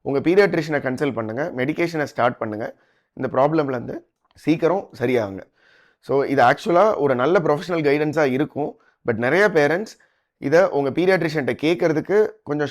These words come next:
ஷையாவோ இல்ல வெக்கப்படுவீங்க. இதை பத்தி வெக்கப்படுறதுக்கு ஒண்ணும் இல்ல. Early the treatment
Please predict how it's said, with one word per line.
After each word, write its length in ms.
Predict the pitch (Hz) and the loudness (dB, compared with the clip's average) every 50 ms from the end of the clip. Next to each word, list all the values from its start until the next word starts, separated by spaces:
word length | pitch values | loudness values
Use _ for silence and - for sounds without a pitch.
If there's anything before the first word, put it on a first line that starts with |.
| - | 0
ஷையாவோ 500 | 131 127 143 160 160 151 143 151 185 202 - | -2 0 2 2 2 2 2 2 0 -2 -2
இல்ல 180 | - 131 139 139 | -2 -2 0 0
வெக்கப்படுவீங்க. 760 | 131 127 - - - 135 123 123 120 113 107 113 147 202 - _ _ _ _ _ _ _ | 0 0 -2 -2 -2 -2 -2 -2 -4 -4 -4 -4 -6 -6 -6 _ _ _ _ _ _ _
இதை 180 | - 127 139 131 | -4 -2 0 0
பத்தி 220 | 131 160 147 196 | 0 0 0 2
வெக்கப்படுறதுக்கு 540 | 170 147 143 185 185 180 175 175 175 170 160 | 2 2 2 2 2 2 2 2 4 0 0
ஒண்ணும் 300 | 147 135 131 135 147 151 | -2 -2 -2 0 0 0
இல்ல. 360 | 131 110 113 127 - - - _ _ _ _ _ _ _ _ _ - 123 | 0 0 0 0 0 -2 -6 _ _ _ _ _ _ _ _ _ 0 2
Early 280 | 143 180 202 208 202 | 4 4 4 2 2
the 100 | 196 180 | 2 2
treatment 500 | 120 139 156 156 156 - 180 202 233 - | 2 2 0 0 0 0 -6 -6 -6 -8